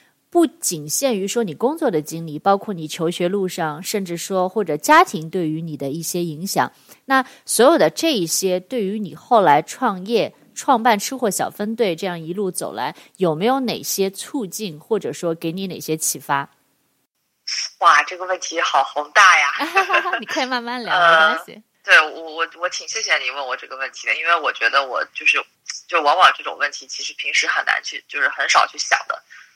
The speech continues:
Speaker 2: 嗯，就是我，我觉得，呃，首先说就是这个名义上的就是 advisor 吧，就是，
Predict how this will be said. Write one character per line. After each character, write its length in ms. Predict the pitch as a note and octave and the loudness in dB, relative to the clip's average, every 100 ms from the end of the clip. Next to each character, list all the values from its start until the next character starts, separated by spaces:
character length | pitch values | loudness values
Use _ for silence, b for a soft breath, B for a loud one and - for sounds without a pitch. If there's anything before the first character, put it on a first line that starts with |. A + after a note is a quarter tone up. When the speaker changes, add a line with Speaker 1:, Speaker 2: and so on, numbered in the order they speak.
| b _ | b _
Speaker 2:
嗯， 320 | C#3+ C3 A2+ _ | 4 4 2 _
就 120 | E3 | -4
是 440 | D#3+ D#3 D3+ C#3+ - _ _ _ _ | 0 4 6 6 4 _ _ _ _
我， 260 | D#3+ C#3+ - | 2 2 2
我 120 | D#3+ | -2
觉 240 | D#3+ D#3+ D#3+ | 0 0 4
得， 640 | G#3 G3+ F#3+ F3+ E3+ E3 _ _ _ _ _ _ _ _ _ b b b b _ - | 6 6 6 6 4 0 _ _ _ _ _ _ _ _ _ b b b b _ -4
呃， 640 | E3 D#3+ D#3 D#3 D#3 D3+ D3+ D3 _ _ _ _ _ _ _ _ _ _ | -2 0 2 2 0 -4 _ _ _ _ _ _ _ _ _ _ _ _
首 220 | - E3 D3 | -6 -4 -4
先 480 | - A3+ A#3+ B3 | 4 4 4 -2
说 540 | B3 B3 A#3+ A#3+ A#3 A#3 | -2 -2 0 0 0 -2
就 180 | - G3 | -6 -2
是 640 | - F3 D#3+ D3+ D3 C#3+ | 0 2 0 0 0 -2
这 200 | - E3 | -4 -4
个 320 | D3 C#3+ C#3 | 2 2 2
名 180 | C#3 C#3 A#3+ | 0 -18 -18
义 100 | D#4+ | 0
上 320 | - F3 D3+ - | 4 6 4 2
的 720 | C#3 C3+ C3 B2+ - - - | 4 4 4 0 -2 -6 -12
就 160 | D3+ | -8
是 340 | D3 - C3+ C3+ | -4 -2 0 0
advisor 600 | B2+ C#3 C#3 D3+ G#3 F3 | 0 -2 4 4 4 -4
吧， 200 | C#3 C#3 | 2 0
就 120 | D#3+ | 0
是， 220 | F3 F3 | -8 -4